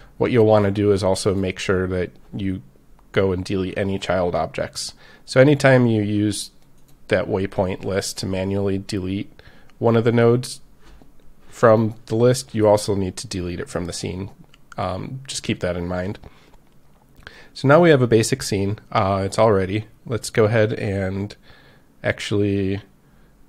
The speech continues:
delete the, let's see, what do we got? We have a mini map environment texture. I'm not gonna delete this yet. I'm just gonna disable it. And we have racing post. That's not gonna be needed. The directional light.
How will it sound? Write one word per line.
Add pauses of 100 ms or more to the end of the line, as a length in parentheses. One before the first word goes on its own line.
(120)
delete (100)
the, (1700)
let's
see,
what
do
we
got?
We
have
a
mini
map
environment
texture. (2250)
I'm
not
gonna
delete
this
yet.
I'm
just
gonna
disable
it. (460)
And
we
have (480)
racing
post.
That's
not
gonna
be
needed.
The
directional
light.